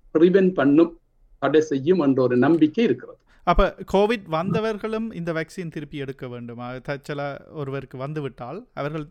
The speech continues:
Speaker 2: மீண்டும் அதனை எடுத்தால் நல்லமா?
Speaker 1: ஓ, யாருக்கெல்லாம் இந்த கோவிட் வேக்சின் எடுக்க முடியுமோ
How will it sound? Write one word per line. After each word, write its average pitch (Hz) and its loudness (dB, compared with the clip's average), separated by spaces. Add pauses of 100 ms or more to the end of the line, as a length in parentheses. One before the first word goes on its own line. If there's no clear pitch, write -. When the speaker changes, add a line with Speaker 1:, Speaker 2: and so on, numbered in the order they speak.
Speaker 2:
மீண்டும் 165 -8
அதனை 139 -12
எடுத்தால் 143 -10
நல்லமா? 131 -12 (1200)
Speaker 1:
ஓ, - 2 (1120)
யாருக்கெல்லாம் 214 2
இந்த 156 4
கோவிட் 180 4
வேக்சின் - -2
எடுக்க 165 2
முடியுமோ 156 4